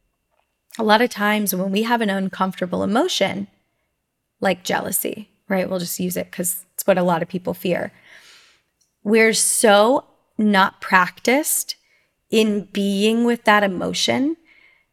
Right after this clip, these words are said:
so we resist it. And what happens is it takes center stage. And so if you were gonna be excited, if you were gonna be turned on, if you were gonna be curious, if you were gonna have a really fun time,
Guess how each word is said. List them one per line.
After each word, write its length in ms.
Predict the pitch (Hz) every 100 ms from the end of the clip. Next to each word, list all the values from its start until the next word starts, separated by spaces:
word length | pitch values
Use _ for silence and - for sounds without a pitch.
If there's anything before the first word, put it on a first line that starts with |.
| _ _
so 300 | - - 202
we 160 | 185 175
resist 580 | 170 170 - 233 - 165
it. 260 | 208 302 -
And 140 | 196
what 140 | 196 180
happens 560 | 190 185 180 180 180
is 140 | 180 170
it 160 | -
takes 420 | - 185 - - - _
center 460 | - - 190 180 170
stage. 600 | - - - - - - _ _ _ _ _ _ -
And 140 | 220 214
so 340 | 233 220 214
if 160 | 208 190
you 180 | 220 294
were 340 | 240 214 262 254
gonna 180 | 269
be 140 | 269 277
excited, 640 | 269 277 269 269 269 269 -
if 220 | 208 240
you 100 | 262
were 280 | 185 196 214
gonna 160 | 240
be 100 | 254
turned 340 | 240 262 262 254
on, 440 | 254 254 254 254 _ _ _
if 160 | - -
you 140 | 220
were 260 | 190 190 202
gonna 160 | 226 233
be 140 | 233
curious, 760 | - 220 214 220 247 254 - -
if 160 | 190 220
you 80 |
were 100 | 214
gonna 160 | 208 240
have 140 | 226 208
a 60 |
really 260 | 190 190 202
fun 300 | 190 185 180
time, 500 | 180 170 175 233